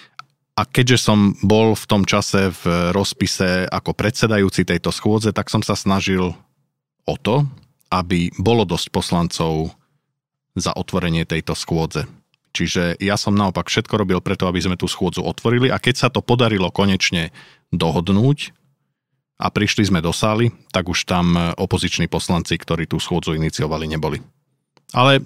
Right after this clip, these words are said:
nič sa nedeje v zásade. Spomeňme si,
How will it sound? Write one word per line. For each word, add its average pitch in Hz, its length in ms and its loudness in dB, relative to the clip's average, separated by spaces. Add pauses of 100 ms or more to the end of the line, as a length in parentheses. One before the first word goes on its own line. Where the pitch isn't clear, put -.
(140)
nič 160 240 6
sa 139 80 6
nedeje 123 400 4
v - 80 -18
zásade. 104 560 2 (640)
Spomeňme 131 560 2
si, 120 320 2